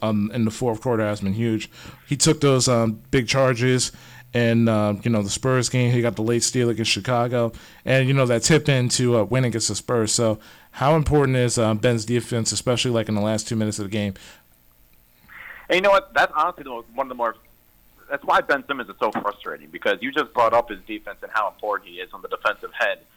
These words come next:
Speaker 2: And I, and, like, Ben Simmons to me should be on his way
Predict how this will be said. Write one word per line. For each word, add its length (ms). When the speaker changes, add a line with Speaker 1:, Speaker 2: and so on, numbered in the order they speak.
Speaker 2:
And 300
I, 140
and, 180
like, 220
Ben 240
Simmons 280
to 60
me 300
should 200
be 160
on 220
his 200
way 400